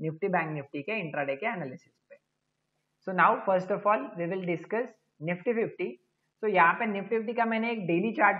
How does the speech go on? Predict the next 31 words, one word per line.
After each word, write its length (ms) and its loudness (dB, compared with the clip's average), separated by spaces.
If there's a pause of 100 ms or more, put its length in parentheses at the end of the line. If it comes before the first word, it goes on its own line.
खोला 220 0
है। 160 -4 (440)
So 60 0
यहाँ 180 8
पे 100 2
आप 140 8 (100)
देख 220 2
सकते 340 -4
हो 100 0 (640)
कि 80 -8
Nifty 380 -4
fifty 280 -6 (280)
last 340 4
video 180 -4
में 120 -2
जब 100 -2
हमने 260 0
discuss 440 -4
किया 260 0
था, 100 0 (500)
तब 140 -2
एक 280 0
falling 360 2
wedge 240 0
बना 240 -2
रहा 180 -4
था 120 -8
यहाँ 280 -4
पे, 160 -20 (1500)
Falling 320 -6
wedge। 360 -20